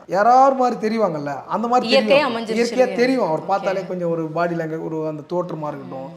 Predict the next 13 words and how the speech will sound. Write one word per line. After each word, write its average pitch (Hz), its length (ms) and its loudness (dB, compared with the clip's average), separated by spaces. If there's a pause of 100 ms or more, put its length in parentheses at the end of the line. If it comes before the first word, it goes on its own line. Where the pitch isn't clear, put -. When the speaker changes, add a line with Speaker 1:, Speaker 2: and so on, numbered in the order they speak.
(220)
Speaker 1:
அந்த 156 280 -6
கண்ணு, 156 460 -6 (260)
ஆக்டிங்ல 254 600 0
வந்து 208 180 -2
அந்த 180 140 -4
மாதிரிலாம், 170 480 -4 (580)
Speaker 2:
இல்ல. 131 140 -10
Speaker 1:
அந்த 143 300 -6
மாதிரி 147 220 -8
வாய்ப்பே 139 280 -10
இல்ல, 135 120 -10
அந்த 135 160 -10
மாதிரி 139 60 -12